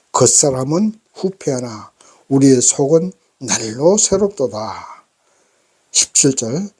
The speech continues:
"우리가 잠시 받는 환난에 경한 것이 지극히 크고 영원한 영광에 중한 것을 우리에게 이루-, 이루게 함이니." 아멘.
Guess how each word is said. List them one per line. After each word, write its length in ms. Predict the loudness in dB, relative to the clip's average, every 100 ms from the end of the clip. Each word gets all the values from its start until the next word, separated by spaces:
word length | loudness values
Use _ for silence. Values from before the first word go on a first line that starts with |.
| _ _ _ _
"우리가 420 | 2 4 4 4
잠시 480 | 0 -4 -4 -4 -2
받는 380 | 0 2 0 -4 -8 _
환난에 520 | 0 2 4 4 2 2
경한 500 | -2 -2 -2 -2 0
것이 420 | 0 0 -2 -2 -6 -18 -20 -20 _
지극히 640 | 0 0 -2 -4 -8 -8
크고 500 | -6 -4 0 0 -2 -10 _ _ _ _ 2
영원한 680 | 4 4 2 2 2 0 -4 -4
영광에 560 | -2 2 4 4 2 0
중한 580 | -2 -2 -2 0 0 2
것을 400 | 0 0 -4 -8 -20 -20 _
우리에게 520 | 0 4 4 4 0 -4 _ _ -10
이루-, 380 | -4 -2 -2 -4 _
이루게 400 | -4 -2 2 2
함이니." 760 | 2 -2 -2 -2 -2 -2 -4 -10 -20 -20 _ _ _ _
아멘. 600 | -10 -10 -10 -14 -18